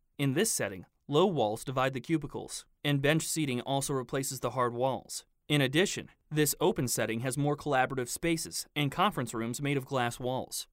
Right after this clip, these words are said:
Companies favor open floor plans for their small real estate costs.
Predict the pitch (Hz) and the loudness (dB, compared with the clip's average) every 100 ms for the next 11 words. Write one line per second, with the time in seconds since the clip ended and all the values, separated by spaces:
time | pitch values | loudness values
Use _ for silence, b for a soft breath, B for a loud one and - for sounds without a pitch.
0 | _ - - 202 233 240 - 151 143 139 | _ -6 2 2 4 0 2 2 2 2
1 | 170 180 151 - 117 107 123 117 120 147 | 2 2 0 -2 -2 -2 -4 -4 -4 -4
2 | 127 120 147 127 127 160 147 - 104 - | -4 -2 0 0 2 2 0 -2 -4 -4
3 | 107 80 - | -6 -4 -6